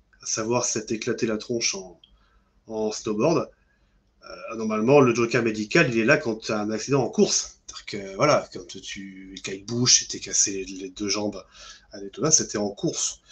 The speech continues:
Euh, donc, ouais, ou Bowman quand il avait la commotion. C'est, voilà, c'est la nascar qui dédommage, entre guillemets, ses pilotes. Voilà, voilà, là, Chase Elliott, il est tombé en ski. Euh, bon, bah,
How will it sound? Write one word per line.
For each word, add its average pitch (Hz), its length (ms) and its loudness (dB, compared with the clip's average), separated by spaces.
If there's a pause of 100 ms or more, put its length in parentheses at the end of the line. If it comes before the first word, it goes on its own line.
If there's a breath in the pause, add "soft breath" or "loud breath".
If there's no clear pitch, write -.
(640 loud breath)
Euh, 101 240 -10
donc, 110 300 0
ouais, 135 300 8
ou 101 120 -2
Bowman 127 400 6
quand 107 240 -2
il 104 80 -4
avait 107 140 2
la 107 120 0
commotion. 113 520 -2
C'est, 92 560 -6
voilà, 120 240 0
c'est - 240 0
la 107 100 -2
nascar 110 540 6
qui 110 420 -4
dédommage, 117 500 4
entre 107 200 -4
guillemets, 104 300 -2
ses - 160 -2
pilotes. 139 400 0 (800 soft breath)
Voilà, 110 180 2
voilà, 127 280 10
là, 120 360 10
Chase - 220 4
Elliott, 123 400 2
il 101 100 -6
est 98 100 -14
tombé 107 260 -4
en 95 120 -12
ski. 156 600 0
Euh, 98 280 -4
bon, 107 220 -2
bah, - 100 -10